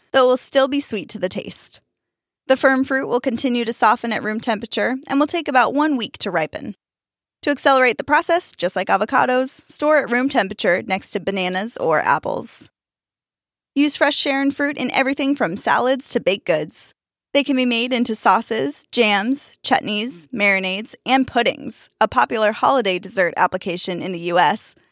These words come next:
where they are often paired with spices like cinnamon, ginger, nutmeg, allspice, and cloves. A popular fruit punch in Korea, called sujenjua, is made with persimmon, ginger, cinnamon, and honey or sugar.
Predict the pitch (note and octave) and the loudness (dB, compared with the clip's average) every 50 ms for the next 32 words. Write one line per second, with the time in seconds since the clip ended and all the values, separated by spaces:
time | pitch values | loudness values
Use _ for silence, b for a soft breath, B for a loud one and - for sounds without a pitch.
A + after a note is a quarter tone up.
0 | _ - - D4+ D#4 D4+ D4+ C#4+ - C4 D4 - E4 E4 - B3 A#3+ G3+ G#3 G3 | _ 0 2 4 4 4 4 4 4 2 2 0 -2 -6 -4 -2 0 0 0 0
1 | G#3 A3 - - - - - F#3 G3 - F#3+ F#3 G3 A3+ - E3+ D#3+ - - - | -2 -6 -6 -6 -2 0 0 0 0 -2 -4 -4 -2 -2 -2 -2 -4 -4 -6 -2
2 | - C#4 D4+ C#4+ C#4+ C#4+ C#4 C#4+ D#4 D#4 - - - A3 G#3+ G#3+ G#3+ - G#3 G3+ | 0 2 4 4 2 2 2 0 -2 -2 -6 -6 -4 -2 -2 -2 0 0 2 2
3 | G3+ G#3 A3+ A#3 _ - G#3 F#3+ - - - G3+ G3 G3 G3 G#3 B3 _ _ - | 2 0 -2 -6 _ -2 -2 0 0 0 -2 -2 -2 -2 -2 -6 -10 _ _ 2
4 | - G3 G3 G#3 - - G#3+ F#3+ F#3 G3+ - - - _ - F3+ F3 F#3 G#3+ - | 2 4 4 2 0 2 2 2 2 2 0 -6 -10 _ -2 0 0 0 -2 -4
5 | - - - A#2 - - G#3+ - - - - _ _ _ _ _ _ _ _ _ | -6 -6 -4 -4 -6 -6 -6 -8 -8 -10 -12 _ _ _ _ _ _ _ _ _
6 | _ _ _ _ _ _ _ - - A#3 - - D4+ F4 - D#4+ C#4 B3+ A#3+ - | _ _ _ _ _ _ _ -8 -8 -4 0 2 2 2 2 2 2 2 2 0
7 | - C#4+ C4+ C4+ - - C4 A#3+ B3 - - G#3+ G3+ - - F#3+ G#3 C4+ D4 G3+ | -2 -4 -4 -4 -4 -2 0 0 0 0 -2 -4 -4 -4 -4 -2 -2 0 0 0
8 | D#3 E3 - - - - G#3+ G3+ G3 G3 - - - A3 F#3+ - B3 C#4+ D4+ C4 | 0 -2 -4 -4 0 4 4 4 4 2 -2 -6 -6 -4 0 2 4 6 6 4
9 | G#3 F#3+ C#3+ F#2 F#2+ - A3+ - _ _ _ _ _ _ - - C#4 C4 C4 C#4+ | 4 2 0 0 0 -2 -2 -4 _ _ _ _ _ _ -4 -4 -2 0 2 2
10 | D4 C4 C4+ C4+ C4+ - - A3 - - C4 C4+ C#4+ C#4+ C#4+ D#4 E4+ D#4+ - - | 2 2 2 0 0 0 -4 -2 -2 0 0 2 2 2 2 0 0 -4 -6 -4
11 | - A#3+ A3+ A3+ - G#3+ G#3+ G#3+ A#3+ A#3 - - - A#3 G#3 G3 G3 F#3+ F#3 F#3+ | 0 0 0 2 2 2 2 2 0 -4 -4 -2 0 0 0 0 -2 -2 -4 -2
12 | F#3+ A#3 A#3+ - A3+ A3 G#3+ G#3 - - A#3 G#3+ A3 A3 G#3+ - F#3 F#3+ G3+ - | -4 -4 -4 -4 -4 -4 -4 -4 -2 0 0 0 0 0 0 0 0 0 0 0
13 | - B2+ - A#2 F#2+ F#2+ G#3 | -2 -2 -2 -2 -4 -6 -6